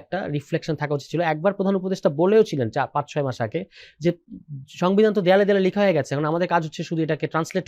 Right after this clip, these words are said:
করা, একটা, একটা কাগজের মধ্যে আনা। এই তো, আর তো কোনো বিষয় না, আকাঙ্ক্ষাটাকেই আপনাকে আনতে হবে, কারণ সংবিধান মানে জনগণের ইচ্ছা অভিপ্রায়। ইচ্ছা অভিপ্রায় জনগণ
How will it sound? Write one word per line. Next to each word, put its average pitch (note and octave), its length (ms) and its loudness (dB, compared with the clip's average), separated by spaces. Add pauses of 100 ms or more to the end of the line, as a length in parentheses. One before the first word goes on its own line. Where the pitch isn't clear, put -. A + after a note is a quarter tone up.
করা, G#2 160 -2 (540)
একটা, - 120 -4 (120)
একটা - 200 -6
কাগজের F#3 340 4
মধ্যে D3+ 240 2
আনা। B2 140 -6 (140)
এই A3 120 2
তো, C4+ 120 0
আর E3 100 4
তো A3 100 -4
কোনো G#3+ 160 0
বিষয় F3+ 200 0
না, C#3+ 100 2
আকাঙ্ক্ষাটাকেই A3+ 600 -2
আপনাকে F#3+ 200 -4 (200)
আনতে D#3 220 0
হবে, C3 180 0
কারণ C#3 200 -2
সংবিধান F#3 360 -4
মানে F#3 120 -2 (400)
জনগণের F3+ 360 2
ইচ্ছা F3+ 260 -4
অভিপ্রায়। B2+ 380 -4 (380)
ইচ্ছা A3+ 280 -2
অভিপ্রায় A#3 300 2
জনগণ G#3+ 240 2